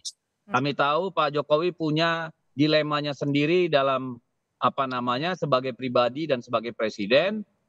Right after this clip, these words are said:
Speaker 2: tetapi kami yakin sehakul yakinnya bahwa Pak Jokowi juga apa namanya punya loyalitas sebagai seorang kader,
Speaker 1: Hmm.
Speaker 2: sebagai seorang manusia yang punya apa namanya budaya dan etika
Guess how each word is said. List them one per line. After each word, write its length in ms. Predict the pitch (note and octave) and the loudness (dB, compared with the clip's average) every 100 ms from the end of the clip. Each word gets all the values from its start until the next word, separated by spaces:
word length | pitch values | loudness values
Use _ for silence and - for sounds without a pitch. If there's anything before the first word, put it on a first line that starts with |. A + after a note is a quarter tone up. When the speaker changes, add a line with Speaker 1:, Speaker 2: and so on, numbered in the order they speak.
| _ | _
Speaker 2:
tetapi 400 | - - B2+ F#3 | 0 0 0 -2
kami 400 | D#3 D3 D#3 E3+ | -2 -2 -2 -2
yakin 560 | C3 A#2+ - D#3 C#3 A2+ - | -2 -2 -4 -4 -4 -6 -2
sehakul 880 | D3+ D#3 D3+ D3 C3 C#3+ _ D3+ | 4 4 4 2 0 -2 _ -4
yakinnya 560 | C3+ B2+ - C3 B2+ A3 | 0 -2 -2 -6 -4 0
bahwa 320 | F#3+ B2 C3 | 2 2 2
Pak 240 | A#2 A#2 A#2 | 0 -2 -2
Jokowi 480 | A#2+ B2+ C#3 A3 | -2 0 0 0
juga 400 | D#3+ A#2+ A2+ G#2+ - _ _ _ - | 0 2 2 2 -6 _ _ _ -4
apa 240 | A2 B2 A#2+ | -2 0 0
namanya 560 | A#2+ A2+ A2+ D#3+ F#3+ | 0 -2 -2 0 -2
punya 480 | D3+ D3 D3 D#3+ D#3 | -2 -2 0 0 0
loyalitas 720 | C#3 C#3 C3 C3+ - E3+ D#3+ | 0 0 0 -2 -2 -2 -2
sebagai 320 | A#2 A#2 B2 | -2 0 0
seorang 380 | A#2 A2+ A#2 A2+ | -2 0 0 -2
kader, 340 | G#2 G#2 D#3+ B3+ | -4 0 0 0
Speaker 1:
Hmm. 480 | - _ - G3+ | -8 _ -2 -2
Speaker 2:
sebagai 400 | F#3+ A#2 A#2+ B2 | -2 -2 0 -2
seorang 480 | A2+ B2 A#2+ C3 B2 | -6 -2 0 2 2
manusia 720 | A#2+ A#2+ A#2+ - B2+ E3 G3+ | 0 0 -4 0 2 4 2
yang 160 | D3+ B2 | 0 -2
punya 560 | A#2+ A2+ A2+ G#2+ G2+ G2+ | -4 -2 -2 -2 -2 -2
apa 240 | G#2 - A#2 | -2 0 0
namanya 480 | A2 G#2+ B2+ C3 A#2+ | 0 0 0 -2 0
budaya 480 | A#2+ A#2+ A2+ A#2+ | 0 2 2 2
dan 160 | A#2+ A2+ | 0 -2
etika 640 | A2 - A2 - G3 A3+ | -4 -6 -6 0 0 0